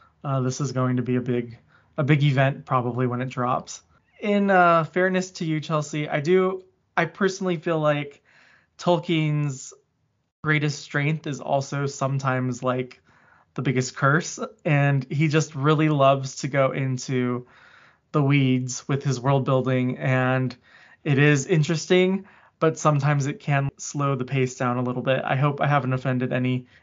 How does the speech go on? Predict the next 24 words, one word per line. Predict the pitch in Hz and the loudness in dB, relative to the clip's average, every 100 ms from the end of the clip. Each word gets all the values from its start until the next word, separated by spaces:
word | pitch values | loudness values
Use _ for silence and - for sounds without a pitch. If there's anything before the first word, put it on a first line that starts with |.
| - | -2
insane | 151 139 147 135 135 | 0 0 2 2 2
Lord | 131 | 2
of | 127 | 2
the | |
Rings | 131 127 127 | 2 0 0
fans | 139 131 135 | 0 0 2
<laughs> | |
who | 196 | 4
might | 185 196 | 4 4
be | 160 | 6
listening. | 185 165 - 151 151 147 - - - | 4 4 -2 -4 -4 -6 -14 -20 -4
I | 160 151 | 2 4
am | 160 | 4
a | 160 | 2
fan | 160 143 | 0 0
myself. | 143 139 143 139 139 - | 0 -2 -2 0 0 -4
I've | - 131 | -8 -4
read | 143 139 | -4 -4
the | |
books | 139 139 147 - - | -2 -2 -2 -8 -10
a | 175 | -4
couple | 143 139 | -4 -4
of | 135 - | -8 -4
times, | 131 123 123 127 | -4 -2 -4 -6